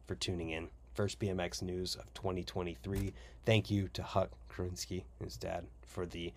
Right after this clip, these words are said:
gifted memberships. I appreciate that very much. And if you were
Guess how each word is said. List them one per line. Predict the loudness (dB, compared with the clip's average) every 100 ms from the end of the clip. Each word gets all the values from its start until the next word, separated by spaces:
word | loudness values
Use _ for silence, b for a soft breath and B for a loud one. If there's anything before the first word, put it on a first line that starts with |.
| B B
gifted | 2 2 4 -2 0
memberships. | 0 0 -2 0 0 0 0 -2 -6 -10
I |
appreciate | -10 -6 -6 -6 -8 -8
that | -8 -8 -8
very | -6 -4
much. | 0 2 2 0 0
And | 0
if | 0 -4
you | -2 0
were | 4 6 6